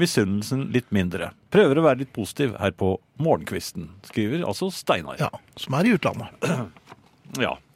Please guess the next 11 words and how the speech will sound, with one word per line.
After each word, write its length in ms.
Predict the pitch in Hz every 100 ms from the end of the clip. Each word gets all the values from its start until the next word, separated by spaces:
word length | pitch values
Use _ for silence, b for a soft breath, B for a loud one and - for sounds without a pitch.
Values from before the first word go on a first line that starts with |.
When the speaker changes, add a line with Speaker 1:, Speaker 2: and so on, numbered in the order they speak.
| B B B B
Speaker 1:
så 80 | -
fikk 140 | 117 139
han 80 | 160
sagt 220 | 190 -
det. 80 | - - _ _ _ 160
Speaker 2:
Nei, 60 | 170
jeg 180 | 180 226
fikk 160 | 254
sagt 160 | - 196
det. 140 | 147 - _ _ 190
Speaker 1:
Ja, 140 | 156